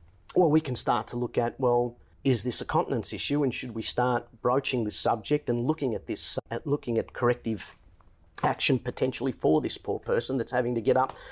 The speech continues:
four or five times a night to go to the toilet? So the Elsie Smart Flooring that we've engaged gave us the transparency that we don't have from C C T V in probably what is the, one of the most critical non-public places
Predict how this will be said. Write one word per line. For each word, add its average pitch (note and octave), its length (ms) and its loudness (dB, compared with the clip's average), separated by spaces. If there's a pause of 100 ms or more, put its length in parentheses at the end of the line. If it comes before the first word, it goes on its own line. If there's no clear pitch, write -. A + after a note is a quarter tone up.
(140)
four C#3+ 300 4
or B2+ 40 2
five C3 300 0
times C3 280 2
a B2+ 40 2
night C3+ 200 0
to - 80 -12
go C#3 120 4
to C3 80 -4
the A#2+ 80 -2
toilet? - 380 -2 (340)
So D#3 340 2
the D3 220 6
Elsie F#3 300 0
Smart C#3 360 0
Flooring C#3+ 540 4 (260)
that A#2 220 0
we've A#2 160 2
engaged A2 720 -2
gave C#3+ 360 2
us - 160 -2
the B2+ 100 -8
transparency B2 1000 0
that - 180 -2
we A2 120 -6 (120)
don't C3+ 320 2
have F#2+ 340 -4
from - 280 -8
C B2 200 -2
C A#2 280 -6
T A2 240 -2
V G2 440 -2 (440)
in D3 120 6
probably F3+ 460 2
what C3+ 220 4
is A#2 120 0
the, C3+ 100 2
one C#3 280 -2
of C3 60 2
the B2+ 40 2
most B2 360 0
critical D3+ 520 -2
non-public A#2+ 600 0
places A#2+ 680 -2